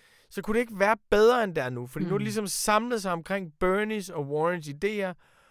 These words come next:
Speaker 1: Og der er den der fornemmelse af, at det her, det kan blive en bevægelse. Det her, det kan blive ligesom de sidste fire års modstandskamp mod Trump og progressiv idéudvikling, som Biden står i spidsen for.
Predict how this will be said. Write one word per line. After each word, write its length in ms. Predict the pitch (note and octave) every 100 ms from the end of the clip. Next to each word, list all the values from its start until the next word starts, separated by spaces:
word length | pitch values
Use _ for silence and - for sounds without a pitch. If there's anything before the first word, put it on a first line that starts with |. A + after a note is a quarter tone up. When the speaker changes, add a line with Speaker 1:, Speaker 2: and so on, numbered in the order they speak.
| _ _ _ _ _ _ _ _
Speaker 1:
Og 80 | E3
der 60 |
er 60 | G#3
den 180 | A3 G#3+
der 80 | G3+
fornemmelse 560 | G3+ G3+ A3+ A3 G3
af, 40 | G3+
at 160 | -
det 100 | A3+
her, 140 | A3 G#3
det 120 | G#3
kan 160 | A3
blive 120 | G#3 G3
en 100 | E3
bevægelse. 720 | D#3 F#3 G3 E3 B2+ - A#2+
Det 180 | F#3+
her, 100 | G3+
det 100 | G#3
kan 160 | A3 E3+ -
blive 300 | E3+ G3+ G#3
ligesom 380 | G3+ F#3 F#3 D#3
de 140 | E3
sidste 320 | G3+ F#3+ F#3
fire 300 | - F#3+ G3+
års 200 | F3+ C#3
modstandskamp 680 | E3 F#3 F3+ F3+ D3 D#3+ C#3+
mod 180 | B2 B2+
Trump 400 | - F3+ F3+ G3
og 140 | C#3+ C3
progressiv 460 | F#3+ F#3 E3 E3+ D#3+
idéudvikling, 480 | F3+ E3 D3+ D3 B2 B2 - - _ _ _
som 240 | - F3
Biden 300 | F3 E3+ F3
står 200 | D#3+ D#3
i 80 | C3
spidsen 460 | - - E3 D3 B2+
for. 200 | A#2